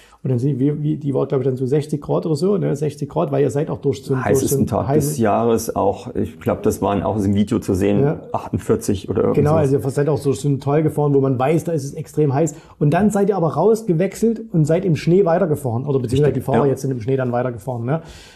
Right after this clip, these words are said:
Speaker 1: Wenn man, wenn man sowas macht jetzt, das ist, macht jetzt keinen Spaß, ne? Sondern, okay, das ist anstrengend, das tut weh
Speaker 2: Mhm.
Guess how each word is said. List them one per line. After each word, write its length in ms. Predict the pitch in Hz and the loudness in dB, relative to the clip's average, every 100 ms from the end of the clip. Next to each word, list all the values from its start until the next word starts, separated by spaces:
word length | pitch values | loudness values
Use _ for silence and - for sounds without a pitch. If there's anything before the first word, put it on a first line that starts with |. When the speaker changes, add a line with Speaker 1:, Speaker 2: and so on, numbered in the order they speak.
| - _ _ | -20 _ _
Speaker 1:
Wenn 220 | - 160 196 | 0 4 4
man, 260 | 190 185 | 4 4
wenn 120 | 151 170 | 2 2
man 300 | 170 165 - | 0 -4 -10
sowas 380 | 151 147 147 131 | -4 0 0 0
macht 240 | 135 - | -4 -2
jetzt, 180 | 113 - | -8 -6
das 160 | 131 165 | -6 -6
ist, 240 | - - _ _ | -8 -16 _ _
macht 320 | 175 139 139 | -8 -6 -2
jetzt 140 | 147 - | -4 -2
keinen 160 | 139 | -4
Spaß, 380 | 127 - 127 - | -2 -4 -4 -2
ne? 160 | 135 170 | 0 0
Sondern, 380 | 147 135 139 185 | -2 -4 -4 -4
okay, 240 | 143 143 | 2 4
das 120 | 127 | 2
ist 120 | 123 | -2
anstrengend, 520 | 143 160 - 151 147 135 | 0 0 0 0 2 0
das 120 | - | -2
tut 160 | 131 | 0
weh 240 | 143 165 | 4 4
Speaker 2:
Mhm. 60 | 160 | 4